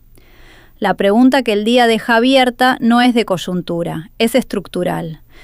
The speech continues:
Si el Estado uruguayo está dispuesto a llevar las cuentas que su autopercepción no admite, antes de que la próxima crisis, la del treinta de junio, la de la frontera norte, la de la próxima generación de chicos que no aprendió a leer,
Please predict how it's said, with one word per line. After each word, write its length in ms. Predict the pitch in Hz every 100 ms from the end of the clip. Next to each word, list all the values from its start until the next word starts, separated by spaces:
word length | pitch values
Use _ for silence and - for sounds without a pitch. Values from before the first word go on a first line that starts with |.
| - -
Si 160 | -
el 80 | 196
Estado 340 | 180 - 247
uruguayo 640 | 262 233 202 226 254 - 269
está 240 | 208 - 233
dispuesto 480 | 233 - 254 -
a 40 | 254
llevar 300 | - 202 220
las 180 | 226 -
cuentas 440 | 240 240 254 240
que 100 | 214
su 160 | - 190
autopercepción 960 | 185 190 185 180 190 - - 233 233
no 140 | 214 208
admite, 680 | 196 196 170 - 160 160 - - - - -
antes 340 | 220 240 247
de 100 | 214
que 120 | 196
la 120 | 190 175
próxima 480 | 214 - 214 185
crisis, 600 | 175 233 220 - 202 208 -
la 160 | 196 175
del 180 | 175 -
treinta 340 | 208 208 202
de 120 | 180
junio, 560 | - 247 233 202 196 196
la 160 | 185 175
de 80 | 180
la 120 | 170
frontera 480 | - 175 175 196 190
norte, 580 | 220 214 - 190 180 - - -
la 160 | 202 185
de 80 |
la 140 | 180 180
próxima 420 | 214 208 226 196
generación 580 | - 185 180 170 214 214
de 140 | 196
chicos 320 | - 220 -
que 180 | - 190
no 200 | 185 214
aprendió 440 | 214 196 190 202 208
a 60 |
leer, 460 | 202 208 226 220